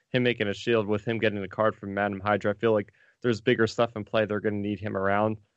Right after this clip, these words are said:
and that leads me to believe that, unfortunately, I think Winter Soldier could die next episode.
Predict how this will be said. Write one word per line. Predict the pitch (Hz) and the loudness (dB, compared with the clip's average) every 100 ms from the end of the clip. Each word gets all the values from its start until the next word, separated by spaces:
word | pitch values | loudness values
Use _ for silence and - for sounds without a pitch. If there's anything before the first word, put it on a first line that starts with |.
| _ _ - | _ _ -2
and | 113 113 | 2 4
that | 127 - | 2 2
leads | 135 117 | 0 0
me | 127 123 | -2 -2
to | |
believe | 107 110 135 123 92 | -2 0 2 2 2
that, | 107 107 101 _ _ _ _ | 2 2 0 _ _ _ _
unfortunately, | 131 120 123 147 120 104 | -6 -2 -2 -2 -2 -4
I | |
think | 156 - | -4 -6
Winter | 120 110 | -4 -4
Soldier | - 120 110 | -2 -4 -4
could | 101 95 | -10 -4
die | 101 110 | 0 0
next | 101 98 | -2 -6
episode. | 107 113 - 85 | -8 -10 -12 -12